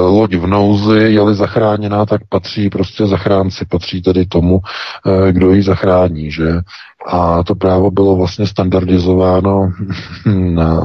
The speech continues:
starých, už vlastně perských základech, že? Eh, potom bylo trochu pozměněno, eh,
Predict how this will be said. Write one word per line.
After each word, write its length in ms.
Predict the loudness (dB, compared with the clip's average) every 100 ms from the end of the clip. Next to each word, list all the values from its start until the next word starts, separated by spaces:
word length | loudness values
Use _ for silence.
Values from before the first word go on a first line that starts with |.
| -2 -4 -6 -6 -8
starých, 520 | -4 0 2 0 -4 -8 -6
už 120 | -6 -4
vlastně 260 | -4 0 -2 0
perských 500 | -2 -2 -2 -2 0
základech, 640 | 0 0 -2 -2 -2 -4
že? 140 | -6 -6 -8 -16 -12 -10 -10 -10 -14 -14 -16 -20 _ _ _
Eh, 520 | 0 0 2 0 -2 0
potom 280 | 0 2
bylo 240 | 2 2 2
trochu 280 | 0 -2 0
pozměněno, 760 | -2 0 0 2 2 0 -2 -4 -4
eh, 40 | 0